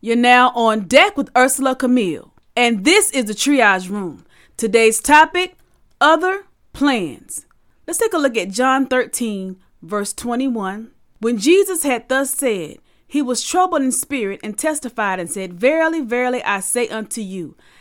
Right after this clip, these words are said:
that one of you shall betray me." Let's look at verse twenty-six and twenty-seven.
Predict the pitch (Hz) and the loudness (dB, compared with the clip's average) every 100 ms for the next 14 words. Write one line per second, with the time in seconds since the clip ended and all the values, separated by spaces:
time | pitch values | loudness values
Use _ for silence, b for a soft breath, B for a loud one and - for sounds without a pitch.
0 | b - 214 185 208 330 359 247 247 247 | b -2 -2 0 0 2 2 0 -4 -6
1 | - 254 220 196 190 - 160 185 - 226 | -4 -2 -2 -4 -8 -14 -10 -8 -6 -4
2 | 190 151 139 - _ _ - 214 262 233 | -4 -4 -6 -10 _ _ -14 -6 -2 -2
3 | 196 220 226 - 240 208 190 - 233 - | 0 0 0 -2 -6 -6 -6 -6 -6 -8
4 | - - _ - 185 - 208 180 - 190 | -10 -10 _ -14 -12 -8 -6 -6 -8 -8
5 | 143 - | -10 -14